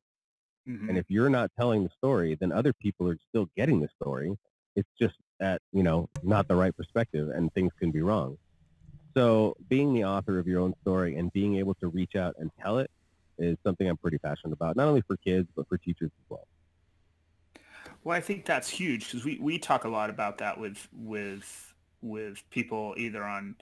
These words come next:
Speaker 1: on this show or, or on Twitter, or I've talked about
Speaker 2: Mm-hmm.
Speaker 1: it with my staff, is like, if we're not telling our story, someone else is, and they
Speaker 2: Right.
Speaker 1: get to, and they create the narrative.
Speaker 2: Uh-huh.
Speaker 1: And that's, that's, and I think for teachers especially, I don't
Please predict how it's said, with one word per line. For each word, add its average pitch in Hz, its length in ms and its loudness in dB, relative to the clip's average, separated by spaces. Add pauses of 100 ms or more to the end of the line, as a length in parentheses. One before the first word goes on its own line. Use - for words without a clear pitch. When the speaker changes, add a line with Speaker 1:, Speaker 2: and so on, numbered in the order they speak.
(340)
Speaker 1:
on 110 200 -4
this 135 200 2
show 127 540 2
or, 107 200 -4
or 104 400 -6
on 107 260 -10
Twitter, 143 580 2
or - 60 -4
I've 135 240 2
talked - 240 0
about 120 180 2
Speaker 2:
Mm-hmm. 156 60 6
Speaker 1:
it - 20 6
with - 160 -2
my - 120 -12
staff, 143 460 0
is 113 160 -10
like, 113 220 -10 (320)
if 123 140 -6
we're 160 220 2
not 170 240 2
telling 147 340 2
our 120 140 0
story, 123 460 0
someone 135 380 -2
else 120 260 -4
is, 151 360 0 (300)
and 123 120 -4
they 139 100 4
Speaker 2:
Right. - 20 6
Speaker 1:
get 160 140 2
to, 131 160 -6 (100)
and 135 220 0
they 151 220 4
create 156 320 2
the 127 80 -2
narrative. 123 520 -2 (440)
Speaker 2:
Uh-huh. 120 280 2 (260)
Speaker 1:
And 113 260 -8
that's, 131 340 -4
that's, - 360 -2 (260)
and 127 80 -4
I 123 40 0
think 135 340 -2 (320)
for 110 140 -8
teachers 190 520 0
especially, 170 840 -2
I - 40 -10
don't 135 220 -2